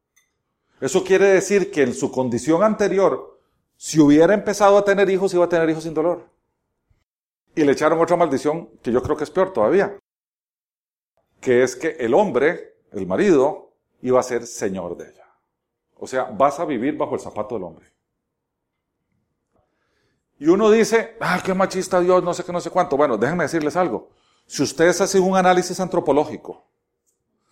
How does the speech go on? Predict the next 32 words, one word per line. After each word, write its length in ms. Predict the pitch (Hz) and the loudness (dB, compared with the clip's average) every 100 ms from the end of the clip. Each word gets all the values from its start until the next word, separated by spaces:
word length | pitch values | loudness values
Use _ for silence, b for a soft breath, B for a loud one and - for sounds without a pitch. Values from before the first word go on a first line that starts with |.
| _ - | _ -6
de 160 | 107 | 0
las 180 | 123 120 | 2 2
civilizaciones, 800 | 135 110 107 110 95 160 165 117 | 0 0 -2 -4 -4 -2 0 0
de, 180 | 101 110 | 0 -2
desde 460 | 92 92 80 101 98 | -2 -8 -4 -2 0
la 80 | |
más 200 | 101 135 | 0 0
antigua 340 | 202 185 180 208 | -2 0 0 0
hasta 140 | - | -4
el 100 | 90 | -4
día 140 | 117 147 | 0 2
de 100 | 165 | 4
hoy, 240 | 120 160 | 4 2
bueno, 240 | 123 156 | -2 -2
hasta 140 | 147 117 | -2 -4
el 60 | |
día 100 | 135 | -2
de 100 | 151 | 0
hoy 80 | 156 | 2
no, 140 | 139 - | 0 -2
porque 180 | - | -6
eso 160 | 123 135 | -8 -8
cambió 260 | 135 113 117 | -6 -4 -4
con 140 | 135 | -4
Jesús, 400 | 113 113 98 - | -6 -8 -8 -8
digamos, 340 | 117 131 113 | -2 -2 -2
hasta 240 | 107 - 113 | -8 -6 -4
antes 200 | 127 170 | -4 -6
de 60 | |
que 100 | 175 | -6
viniera 280 | 139 117 123 | -6 -6 -8
Jesús, 400 | 120 117 139 - | -8 -12 -18 -20